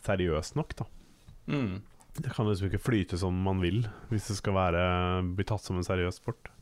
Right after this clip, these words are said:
Speaker 2: Nei, det er helt
Speaker 1: Men
Speaker 2: riktig, og der,
Speaker 1: ja.
Speaker 2: der er gamer så utrolig viktig også, den satsingen de gjør på Telenor-ligaen.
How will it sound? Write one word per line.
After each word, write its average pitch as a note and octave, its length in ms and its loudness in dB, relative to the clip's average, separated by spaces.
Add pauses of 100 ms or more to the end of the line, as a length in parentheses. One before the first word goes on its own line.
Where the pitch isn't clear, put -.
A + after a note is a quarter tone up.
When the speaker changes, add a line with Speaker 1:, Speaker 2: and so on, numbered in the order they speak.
(1000)
Speaker 2:
Nei, A#2+ 200 4
det C3 120 6
er C3+ 80 8
helt F2+ 160 4
Speaker 1:
Men F2 80 2
Speaker 2:
riktig, B2 320 0
og A#2+ 220 4
der, A2+ 200 6
Speaker 1:
ja. G2 120 4
Speaker 2:
der G#2 140 2
er G2 180 -2
gamer G#2 380 0
så - 460 -6
utrolig F#2+ 480 -4
viktig - 200 -8
også, G2+ 200 -4
den G2+ 120 -2
satsingen G2 480 -4
de G2+ 80 0
gjør F2 160 -2
på G2 260 -2
Telenor-ligaen. A#2+ 580 2